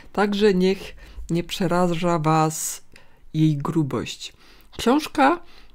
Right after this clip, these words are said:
opowiada o tym, jak uczniowie klasy gimnazjalnej, czterdzieści dwie osoby, zostają zmuszone do gry, która polega na zabijaniu się nawzajem. Uczniowie zostają umieszczeni na pewnej niewielkiej wyspie.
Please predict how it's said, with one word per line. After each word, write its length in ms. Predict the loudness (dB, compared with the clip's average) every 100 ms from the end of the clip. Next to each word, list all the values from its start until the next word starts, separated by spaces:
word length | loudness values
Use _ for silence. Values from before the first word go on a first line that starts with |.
| -4
opowiada 500 | -2 0 2 4 4
o 100 | 4
tym, 200 | 4 4
jak 220 | 4 2 -2
uczniowie 540 | -4 0 2 4 0
klasy 500 | 0 0 0 0 -2
gimnazjalnej, 1040 | 0 0 2 0 0 2 4 4 2 0 -4
czterdzieści 640 | -6 -6 -2 -4 -4 -6
dwie 200 | 0 0
osoby, 500 | 2 0 2 4 4 2 -16 -18 -10
zostają 680 | -2 -2 -2 0 2 2 2
zmuszone 640 | 0 0 0 0 -2 0 0
do 140 | 0
gry, 380 | 0 2 0 -2 -10 -20 -20 -20 -16
która 320 | -4 -2 -2
polega 460 | -2 0 0 0 -2
na 280 | 0 -2 -4 -12 -12 -10
zabijaniu 680 | -2 -2 0 0 0 0 -2
się 180 | -4
nawzajem. 580 | -2 -2 -2 -4 -4 -8 -10 -20 -20 -20 -20 -20 -20 -20 -20 -6
Uczniowie 540 | -6 -4 2 4 6 4
zostają 460 | 2 2 4 4
umieszczeni 680 | 6 2 2 -2 0 4 4
na 120 | 2
pewnej 640 | 2 2 4 4 4 2 2
niewielkiej 520 | 0 2 2 2 0
wyspie. 540 | 4 4 2 -4 -4